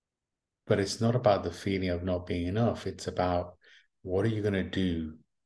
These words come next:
in that moment to help you realize you know your worth? 'Cause anyone that listens to the,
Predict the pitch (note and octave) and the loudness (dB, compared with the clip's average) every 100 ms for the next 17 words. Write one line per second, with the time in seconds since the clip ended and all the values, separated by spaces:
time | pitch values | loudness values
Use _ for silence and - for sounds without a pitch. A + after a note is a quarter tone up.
0 | _ G#2+ G2+ F2+ E2 F2+ F#2 F2 E2+ F2 | _ -2 2 2 0 -2 -2 -2 -6 -8
1 | - - F2 F2 F#2 F#2+ F2 F2 F2 E2 | -12 -10 -6 -2 -2 -2 -4 -2 -2 -2
2 | E2 D#2+ D#2+ D#2+ D#2 D2+ F2 F2 - _ | -4 -6 -6 -4 -6 -4 -6 -6 -14 _
3 | _ _ _ _ _ _ _ _ G#2 F2 | _ _ _ _ _ _ _ _ 0 0
4 | G2+ A#2 A#2+ F#2+ F#2+ G2+ G2+ - - F2 | 4 6 8 8 6 4 2 -2 -4 -6